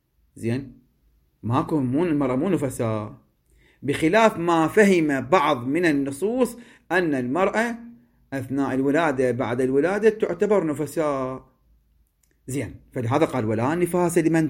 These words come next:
لم تر الدم من الولادة أصلا. هذا واحد. اثنين، أو رأته بعد فصل طويل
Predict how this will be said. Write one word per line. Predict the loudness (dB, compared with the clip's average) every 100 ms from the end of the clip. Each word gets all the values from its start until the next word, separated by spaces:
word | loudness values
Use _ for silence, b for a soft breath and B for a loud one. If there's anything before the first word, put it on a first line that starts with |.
| -2
لم | -2 0
تر | 0 2 2
الدم | 0 0 2
من | 2
الولادة | 2 2 2 2 4 4 2
أصلا. | 0 2 4 4 0 -8 -4
هذا | 2
واحد. | 6 4 2 -4
اثنين، | 0 2 4 2 -6 B B B B _
أو | 4 4 4 4
رأته | 4 4 2 0 0 -2
بعد | 2 0 2 -2
فصل | 0 0 -2 -2 -2 -2 0
طويل | 2 2 4 6 6 8 6 4